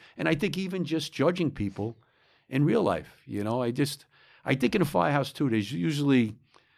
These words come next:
there's a guy in a firehouse who's always, like, an easy target, you know? And, but there's usually a guy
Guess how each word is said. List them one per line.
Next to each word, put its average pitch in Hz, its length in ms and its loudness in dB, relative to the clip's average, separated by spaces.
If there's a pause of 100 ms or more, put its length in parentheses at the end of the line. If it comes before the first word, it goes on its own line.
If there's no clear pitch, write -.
(200)
there's 123 160 -2
a 123 80 0
guy 151 220 0
in 160 60 2
a 147 40 2
firehouse 117 600 0
who's 110 140 -8
always, 113 320 2
like, 98 180 -4
an 98 80 -2
easy 92 200 -4
target, 82 380 -8 (320)
you 80 140 -10
know? 87 200 -6 (720)
And, 107 560 -2 (220)
but 113 160 2
there's 123 180 4
usually 147 440 2
a 127 60 2
guy 107 520 2